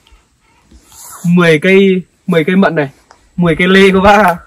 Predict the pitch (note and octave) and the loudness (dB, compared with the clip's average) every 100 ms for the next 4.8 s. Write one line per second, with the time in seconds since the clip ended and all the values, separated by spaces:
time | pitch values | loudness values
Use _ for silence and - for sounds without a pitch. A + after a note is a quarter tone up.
0 | _ _ _ _ _ _ _ _ _ _ | _ _ _ _ _ _ _ _ _ _
1 | E3 F3 F3 D3+ C#3+ F3+ F3+ G3+ D#3 E3 | -2 0 0 -2 -4 -2 0 0 0 -2
2 | D#3+ F#3+ F#3 - D3 C#3+ C#3 C#3 C#3 _ | -2 -2 -2 -6 -4 0 2 2 -2 _
3 | _ _ _ _ _ - C#3+ F#3+ F#3 E3+ | _ _ _ _ _ -14 -6 -6 -6 -4
4 | D3+ F#3 G3 D#3+ C#3+ C3+ C3+ | -2 0 0 2 0 0 -2